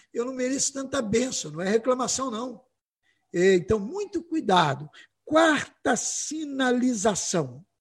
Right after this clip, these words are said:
Ouvidos atentos aos caluniadores e promotores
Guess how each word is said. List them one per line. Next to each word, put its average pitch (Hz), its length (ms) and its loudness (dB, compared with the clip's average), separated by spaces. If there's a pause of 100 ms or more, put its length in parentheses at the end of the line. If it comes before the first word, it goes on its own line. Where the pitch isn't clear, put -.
(1300)
Ouvidos 220 1300 4
atentos 247 1200 0 (300)
aos 190 420 0 (220)
caluniadores 247 1700 4 (360)
e 247 180 2
promotores 226 1800 6